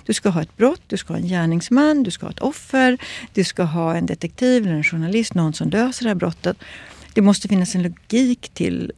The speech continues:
att gärningsmannen är, eller gärningspersonen är gärningsperson. Det måste finnas en röd tråd, du ska knyta ihop säcken på slutet. Så när jag började skriva så tänkte jag direkt, liksom, att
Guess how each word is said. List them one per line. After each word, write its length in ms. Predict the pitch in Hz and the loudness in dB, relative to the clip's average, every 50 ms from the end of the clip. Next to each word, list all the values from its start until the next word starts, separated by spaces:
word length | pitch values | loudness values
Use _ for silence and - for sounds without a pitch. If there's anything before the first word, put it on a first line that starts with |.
| _ - | _ -8
att 220 | - 170 170 - _ _ _ _ - - _ _ - - | -4 -4 -4 -4 _ _ _ _ -20 -20 _ _ -8 -2
gärningsmannen 680 | - 196 180 175 170 170 - - - - - - - - | 0 2 2 4 2 0 0 0 0 0 2 0 -2 -2
är, 360 | - - - 285 294 320 349 320 - - | -2 0 0 2 2 0 -2 -4 -2 -2
eller 160 | 196 185 185 | 0 2 2
gärningspersonen 680 | 180 170 160 156 131 - - 160 160 165 170 165 180 - - | 2 2 0 0 -2 -4 -4 -4 -2 0 0 -2 -2 -2 0
är 160 | 202 254 320 | 0 0 2
gärningsperson. 580 | 392 370 262 175 - - - - - - - - - - - - - - - | 2 2 2 0 0 -4 -8 -8 -6 -6 -6 -6 -8 -10 -12 -12 -10 -2 2
Det 60 | 208 | 4
måste 260 | 202 196 196 - - | 4 4 2 0 -2
finnas 280 | - 196 180 170 160 - | -2 0 0 0 0 0
en 80 | 175 | 0
röd 260 | 170 165 160 156 - | 0 0 0 -2 -4
tråd, 300 | - - - 247 277 247 | -4 -2 0 2 2 2
du 80 | 180 165 | 0 -2
ska 140 | - - 156 | -6 -6 -8
knyta 280 | - - 160 160 - - | -6 -4 -4 -4 -4 -6
ihop 140 | - - - | -6 -4 -2
säcken 360 | - 220 - - - 226 214 | -2 -2 -2 -2 0 -2 0
på 60 | 214 | 0
slutet. 500 | 214 - - - - - - - - - - - - - - | -2 -4 -4 -4 -6 -4 -6 -8 -8 -8 -10 -12 -12 -12 -4
Så 140 | - 220 202 | 2 4 4
när 100 | 190 185 | 6 6
jag 120 | 202 233 | 4 4
började 160 | 302 349 339 - | 4 2 2 2
skriva 280 | - 269 220 175 156 | 2 2 2 2 2
så 120 | - - - | 0 -2 -2
tänkte 320 | - 185 170 160 - 160 | -2 0 0 0 0 -2
jag 80 | 156 - | -2 0
direkt, 400 | 190 208 269 285 - - - 196 | 0 0 0 0 -4 -6 -6 -6
liksom, 200 | 170 - 170 170 | -4 -2 -2 -4
att 80 | 165 | -4